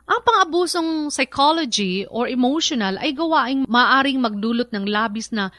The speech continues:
pag-iisip at pagkabalisa ng biktima. Ang biktima ay naiiwang lito at may sugatang damdamin na mas matagal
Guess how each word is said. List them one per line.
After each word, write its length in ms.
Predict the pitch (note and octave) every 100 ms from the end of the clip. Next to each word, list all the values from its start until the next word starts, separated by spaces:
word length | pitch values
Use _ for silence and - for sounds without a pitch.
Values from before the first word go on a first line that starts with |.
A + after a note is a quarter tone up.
| - - _
pag-iisip 640 | - A#3+ C#4 C4+ - F4+ - _ _ _ _
at 240 | A3+ A#3 -
pagkabalisa 800 | G3+ G#3+ F#3 G3 A3 B3 A#3+ F#3
ng 160 | F3
biktima. 560 | F3 F#3+ - G3 D#3+ D3+ - _ _ _ _
Ang 320 | - D4+ B3+
biktima 640 | G#4+ G#4+ F4+ D#4 A3 G3+ -
ay 160 | D4
naiiwang 560 | E4+ E4 C#4 C4+ A#3+ A3+
lito 400 | G3 - F#3 F3+
at 160 | -
may 160 | C4 C#4
sugatang 480 | - G#3 A3 A3 G#3
damdamin 640 | F#3+ F3+ F3+ G#3 B3+ C4
na 60 | B3 B3+
mas 160 | - -
matagal 560 | A#3+ C#4+ F4 D4 F4+